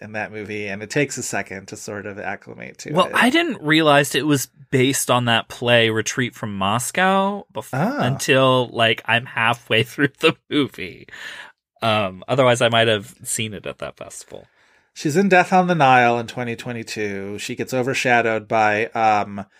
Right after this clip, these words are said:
Speaker 1: a wayward Gal Gadot line reading <laughs> that swallowed that movie.
Speaker 2: Oh my God.
Speaker 1: Did you see Jerry and Marge Go Large? I feel like Katie Rich or
Speaker 2: Hell
Speaker 1: somebody like
Speaker 2: no,
Speaker 1: that
Speaker 2: I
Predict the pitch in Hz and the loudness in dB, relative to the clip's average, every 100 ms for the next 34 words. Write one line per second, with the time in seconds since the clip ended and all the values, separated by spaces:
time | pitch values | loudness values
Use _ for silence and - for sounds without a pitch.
0 | _ _ - 117 110 104 107 104 127 139 | _ _ -4 -2 -2 -4 -8 0 2 4
1 | 139 139 131 135 120 123 120 123 117 127 | 6 4 2 2 2 2 -2 0 -2 -2
2 | 113 110 117 113 113 196 254 - - - | -2 0 -2 -6 -6 0 2 0 -4 -20
3 | _ 160 170 170 175 - - - 139 143 | _ -14 -2 2 2 0 -4 -2 2 4
4 | 139 139 135 135 - - _ 127 131 131 | 4 2 0 -2 -12 -20 _ 2 2 2
5 | 117 107 110 107 - - - 104 101 95 | -4 -6 -4 -4 -8 -20 -16 -14 -12 -14
6 | 85 - 82 80 82 151 170 285 320 - | -18 -16 -16 -14 -8 -2 2 2 2 0
7 | 349 330 285 294 277 226 220 214 - 220 | -2 2 0 2 -2 0 -2 -2 -2 -2
8 | 196 180 214 196 - 175 - 330 320 - | 2 2 2 -2 -4 -4 -2 -2 -2 -2
9 | 214 208 180 151 349 294 269 254 247 - | 0 0 2 4 6 6 6 6 4 4
10 | 175 156 151 120 | 4 6 6 6